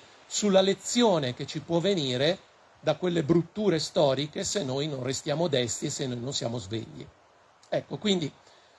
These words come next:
adesso entreremo subito nella lettura di Orwell. Vi propongo però anche, poi non so se riuscirò a fare tutto, ma poi le cose ve le guardate anche voi, magari un po' sulla dispensina, ehm, un altro autore distopico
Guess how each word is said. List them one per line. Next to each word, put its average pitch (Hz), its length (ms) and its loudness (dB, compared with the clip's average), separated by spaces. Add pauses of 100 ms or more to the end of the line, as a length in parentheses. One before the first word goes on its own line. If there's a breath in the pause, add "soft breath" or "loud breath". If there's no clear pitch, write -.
(260 soft breath)
adesso 190 400 4
entreremo 160 500 2
subito 156 460 -2
nella 143 200 0
lettura 143 400 -2
di 143 140 0
Orwell. 175 460 2 (720 loud breath)
Vi 233 180 4
propongo 208 640 4
però 185 320 4
anche, 131 420 -2
poi 170 180 -2
non 120 140 -6
so 151 180 2
se 135 160 -2
riuscirò 120 380 -2
a 120 40 2
fare 127 280 -4
tutto, 151 540 -6
ma 123 100 -12
poi 131 400 -4
le 127 120 -4
cose 143 280 -2
ve 123 80 -4
le 120 80 -2
guardate 127 420 -2
anche 123 220 -4
voi, 151 180 4
magari 131 320 0
un 123 80 -4
po' 147 140 -2
sulla 127 260 -6
dispensina, 147 760 -4 (580 loud breath)
ehm, 185 560 2
un 220 180 2
altro - 260 2
autore 180 340 2
distopico 160 880 -2